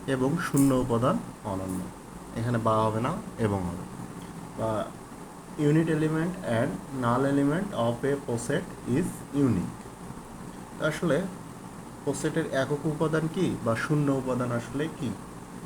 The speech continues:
একক উপাদান বলতে বোঝায় আসলে যদি কোনো হচ্ছে উপাদান সবার চেয়ে বড় হয়, যে কোনো একটা উপাদান,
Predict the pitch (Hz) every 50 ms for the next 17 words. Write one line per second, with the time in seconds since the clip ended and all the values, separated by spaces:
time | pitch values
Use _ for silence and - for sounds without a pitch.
0 | - - - - - - - - - - - - - - - - - - - -
1 | - - - - - 139 143 - 180 175 180 165 180 180 175 175 175 165 160 151
2 | 151 147 131 120 110 104 113 117 110 104 - - 104 104 123 175 - - - -
3 | - - - - - - 127 120 135 143 143 139 139 139 180 - - - - -
4 | - - - - 135 139 143 147 151 147 135 - - - 156 147 147 143 - -
5 | - - - - - - - 147 139 - 156 151 127 117 117 135 196 220 - -
6 | - - - 139 135 156 165 160 - - 180 170 131 123 131 139 139 135 120 98
7 | 92 90 90 - - - - - - - - - - - - - - - - -
8 | - - 131 151 165 175 180 165 143 135 - 131 123 117 117 117 110 117 147 233